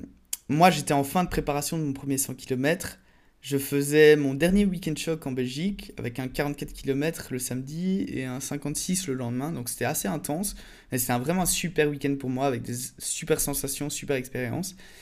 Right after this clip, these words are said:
Et puis, je suis revenu le lundi, euh, à Cologne, chez moi, euh,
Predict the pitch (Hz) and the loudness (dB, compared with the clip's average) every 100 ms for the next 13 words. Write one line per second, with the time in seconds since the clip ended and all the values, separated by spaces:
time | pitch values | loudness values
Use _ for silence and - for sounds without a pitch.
0 | - - - - _ - 143 139 226 185 | -20 -20 -20 -20 _ 2 4 4 2 4
1 | 156 170 202 175 147 143 147 170 185 127 | 4 4 4 4 2 2 0 -2 2 2
2 | 107 113 131 123 185 - 123 123 143 202 | 2 0 0 2 2 0 0 2 0 -2
3 | - - _ _ _ - - - 50 50 | -6 -20 _ _ _ -8 -4 0 0 -2
4 | - | -6